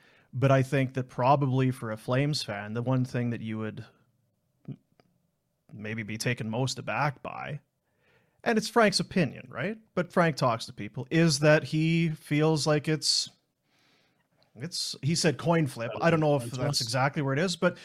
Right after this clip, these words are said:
Speaker 1: but the fact that Daryl coming back is nowhere near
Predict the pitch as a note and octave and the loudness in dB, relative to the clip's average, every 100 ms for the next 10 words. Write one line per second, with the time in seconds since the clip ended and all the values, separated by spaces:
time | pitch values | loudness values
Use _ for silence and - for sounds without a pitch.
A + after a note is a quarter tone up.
0 | - - - G3 G3 F#3+ F3+ G#3 G3+ G3 | -18 -20 -2 0 2 6 8 8 4 -2
1 | G3 F3 - _ D3+ C#3+ F#3+ G#3 F#3+ F#3 | -2 -14 -20 _ -6 0 2 2 0 0
2 | E3 F3 G#3+ D3 B2+ C#3 D#3 F3+ E3+ D#3 | 2 2 2 -2 0 0 2 2 2 2
3 | D#3 E3+ G3 C#3 B2+ E3+ | 2 2 2 0 -2 -8